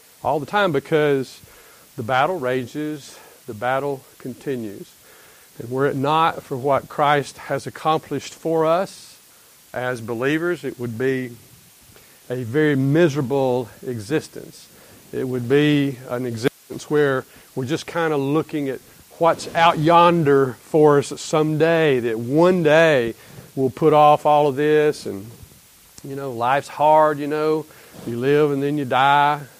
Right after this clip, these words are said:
you know. Man is born of woman a, a few days and full of trouble. You know, we'd, we'd kinda have that kind of attitude. And even though that's true,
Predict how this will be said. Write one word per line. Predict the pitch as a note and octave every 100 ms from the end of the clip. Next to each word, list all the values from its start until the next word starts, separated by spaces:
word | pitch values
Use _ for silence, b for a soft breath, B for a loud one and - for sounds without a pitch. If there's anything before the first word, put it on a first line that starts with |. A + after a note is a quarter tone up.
| -
you | B2+
know. | A#2+ B2+ C3+ C3 - -
Man | G2+ B2+ C#3+
is | C3
born | A2+ C3 D3
of | D3
woman | A#2 C#3+ D3+ D3 D3 B B -
a, | - - C#3
a | G#2
few | - D#3
days | C3+ C#3+ D3+ C#3+
and | D3+
full | - D3 D#3+
of |
trouble. | - F3+ D#3 A2+ G2+
You | A#2
know, | A#2
we'd, | B2+ B2+
we'd | C3+ C3+ -
kinda | D#3+ C#3+
have | C3 D3 C#3
that | D#3 -
kind | D#3 D3
of | B2
attitude. | D3+ F#3 F#3+ - A#2 A2
And | B2+
even | D#3+
though | D#3+
that's | C#3+ A2+
true, | - G3+ G#3+ D3 C#3